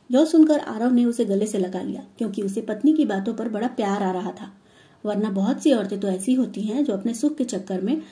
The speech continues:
सास ससुर की सेवा करना ही भूल जाती हैं। लेकिन संध्या को उसके माता पिता ऐसे संस्कार देकर विदा किया था कि अपने सास ससुर को भी माता पिता की तरह ही समझना। तो मम्मी पापा की इसी सीख को गांठ बांधकर वह ससुराल आई थी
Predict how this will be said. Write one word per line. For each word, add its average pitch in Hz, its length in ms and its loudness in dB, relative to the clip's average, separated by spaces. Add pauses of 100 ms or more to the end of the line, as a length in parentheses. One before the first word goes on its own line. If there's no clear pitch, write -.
(220)
सास 320 220 0
ससुर 311 200 0
की 285 120 -2
सेवा 220 260 -2
करना 202 260 -2
ही 285 160 6
भूल 233 220 4
जाती 190 300 -2
हैं। - 220 -6 (300)
लेकिन 226 260 2
संध्या 214 360 -2
को 302 140 0
उसके 269 260 0
माता 214 260 -4
पिता 220 240 -8 (680)
ऐसे 214 260 2
संस्कार 247 440 2
देकर 202 260 0
विदा 196 220 4
किया 190 220 -4
था 226 240 -4 (260)
कि 240 80 2
अपने 226 300 0
सास 190 300 -8
ससुर 247 160 -2
को 247 140 0
भी 220 180 -4 (120)
माता 185 220 -2
पिता 277 240 -4
की 262 120 -2
तरह 208 200 -4
ही 202 120 -4
समझना। 190 540 -4 (420)
तो 226 60 0
मम्मी 202 300 4
पापा 247 280 2
की 247 160 0
इसी 220 240 -2
सीख 262 300 -2
को 247 120 0
गांठ 226 300 -4
बांधकर 214 400 -2
वह 208 80 -4
ससुराल 196 440 -2
आई 208 180 -2
थी 240 240 -4